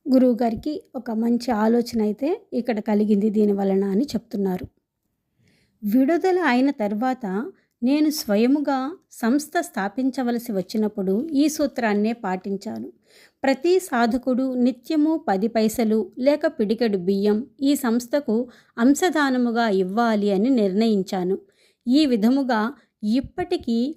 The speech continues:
కొన్ని కోట్ల రూపాయల వ్యయముతో ఆశ్రమమును, ఇతర ఖర్చులను భరించగలిగాను. కాబట్టి ఇప్పటికీ కూడా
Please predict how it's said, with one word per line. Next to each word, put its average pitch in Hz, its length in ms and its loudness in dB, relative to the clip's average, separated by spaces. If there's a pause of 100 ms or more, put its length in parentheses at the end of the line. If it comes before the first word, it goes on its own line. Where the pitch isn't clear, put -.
కొన్ని 311 320 6 (140)
కోట్ల 330 400 0
రూపాయల 254 560 -2
వ్యయముతో 202 880 0 (320)
ఆశ్రమమును, 247 960 0
ఇతర 330 300 0
ఖర్చులను 233 640 0
భరించగలిగాను. 190 1000 0 (1400)
కాబట్టి 269 800 -2
ఇప్పటికీ 285 500 -2
కూడా 254 520 -2